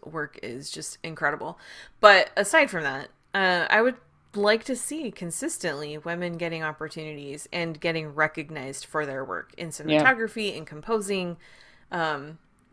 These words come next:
Speaker 1: in the visual effects and sound categories, which, like I said, we didn't get into. But,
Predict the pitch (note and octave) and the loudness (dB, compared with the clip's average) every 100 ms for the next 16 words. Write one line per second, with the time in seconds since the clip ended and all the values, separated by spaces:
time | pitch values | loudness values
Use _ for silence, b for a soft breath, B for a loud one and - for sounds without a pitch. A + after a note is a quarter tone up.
0 | - F3+ G3+ F#3+ F#3 F#3 F3+ F#3 F3+ F3+ | -10 -4 -2 0 0 0 0 0 -2 -6
1 | E3 F3 E3+ E3+ E3+ E3 E3 E3 E3 D#3+ | -2 -2 -2 -2 -4 -2 -2 -2 -2 -6
2 | - - - - E3 D#3+ D#3+ E3 E3 E3 | -10 -10 -8 -4 -4 -6 -8 -8 -6 -6
3 | E3 E3 E3 - D#3 D3+ - D3 | -4 -4 -4 -6 -8 -8 -8 -8